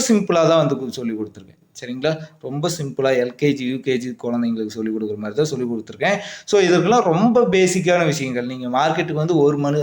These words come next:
ஒரு மாசம் தான் ஆகுது, நான் ரொம்ப பேசிக்கான விஷயங்கள்,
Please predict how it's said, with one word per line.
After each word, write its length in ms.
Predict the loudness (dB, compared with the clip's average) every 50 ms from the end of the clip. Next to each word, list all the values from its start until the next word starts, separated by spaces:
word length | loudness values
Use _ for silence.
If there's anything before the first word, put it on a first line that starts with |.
| -2 -4 -4
ஒரு 200 | 0 2 4 4
மாசம் 320 | 4 4 2 2 0 2
தான் 160 | 2 4 4
ஆகுது, 340 | 4 2 0 -2 0 0 0 0 0 -4 -16 -14 _
நான் 200 | -2 0 2 4 4
ரொம்ப 200 | 4 4 4 4
பேசிக்கான 520 | 4 4 4 2 2 2 0 2 2 2
விஷயங்கள், 480 | 2 0 -2 -4 -6 -8 -4 -4 -4 -4